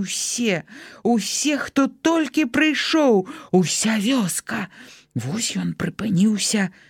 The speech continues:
ля спечанага бабкай ахрэміхай бохана.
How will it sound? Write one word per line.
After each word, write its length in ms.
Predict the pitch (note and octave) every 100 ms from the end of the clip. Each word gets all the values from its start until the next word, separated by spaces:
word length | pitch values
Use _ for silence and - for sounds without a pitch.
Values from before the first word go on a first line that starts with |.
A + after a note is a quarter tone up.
| _
ля 220 | B2+ C#3+ E3+
спечанага 1000 | - - G3+ A3 G3 - E3 E3+ D#3+ E3
бабкай 600 | C#3+ F#3+ F#3+ - E3 - -
ахрэміхай 1080 | D#3+ - D#3 F3 A3 G3+ F#3+ - G3 F#3 - _ _ _ _ -
бохана. 760 | C3 E3 G#3 - G3+ F3+ F#3